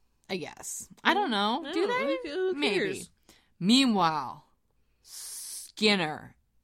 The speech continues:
Speaker 1: and Scully go to the movie theater.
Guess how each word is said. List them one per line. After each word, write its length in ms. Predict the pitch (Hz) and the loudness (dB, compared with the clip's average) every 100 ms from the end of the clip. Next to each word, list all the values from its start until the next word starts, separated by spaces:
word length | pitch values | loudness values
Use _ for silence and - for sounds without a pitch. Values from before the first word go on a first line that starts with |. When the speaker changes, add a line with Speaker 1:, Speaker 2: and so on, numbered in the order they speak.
| _ | _
Speaker 1:
and 260 | 156 135 - | -14 -14 -14
Scully 720 | - - 208 180 143 117 - _ - | -14 -4 4 4 4 -2 -18 _ 2
go 340 | 220 151 113 | 2 2 -2
to 180 | - 175 | -8 -8
the 100 | 151 | -6
movie 540 | 147 175 226 185 151 | -2 2 4 2 -2
theater. 600 | 127 - - - - - | -6 -12 -16 -16 -18 -20